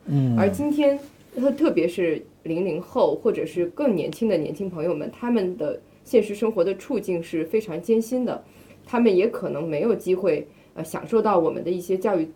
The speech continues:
Speaker 2: 当年有的资源，所以他觉得在这个时候谈自我是很奢侈的。他说，特别是书中有提到一个人要有自己的饭，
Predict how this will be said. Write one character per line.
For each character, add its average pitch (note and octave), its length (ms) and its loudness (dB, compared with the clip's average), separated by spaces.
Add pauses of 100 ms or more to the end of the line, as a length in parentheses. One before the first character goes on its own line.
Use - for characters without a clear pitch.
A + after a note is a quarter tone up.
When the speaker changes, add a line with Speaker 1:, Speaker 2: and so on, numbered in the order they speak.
(120)
Speaker 2:
当 A#3+ 220 0
年 F3+ 200 0
有 G#3 160 0
的 - 180 -8 (140)
资 G3+ 220 -4
源， - 280 0 (340)
所 A#3 120 6
以 G#3 60 10
他 B3 160 -4
觉 F#3 160 2
得 F#3 100 2
在 G#3+ 160 0
这 G3+ 160 -2
个 F#3+ 80 2
时 G3 100 -4
候 F#3 80 4
谈 E3+ 300 -8
自 G#3+ 140 2
我 F3 160 4
是 F#3+ 100 -8
很 F3+ 180 -12
奢 G#3+ 260 0
侈 - 320 -14
的。 - 180 -14 (380)
他 A3 120 0
说， A#3 380 8 (240)
特 C#4 120 0
别 D#3 160 4
是 A3 160 -2
书 A#3+ 160 0
中 A#3 140 6
有 F3 140 6 (180)
提 D3+ 200 -8
到 F#3+ 200 2
一 D#3 140 -2
个 G#3 140 4
人 E3 180 4
要 F#3+ 220 0
有 D3 40 -2
自 G#3 200 -4
己 D#3+ 140 -6
的 D3 120 -8
饭， F#3 320 -6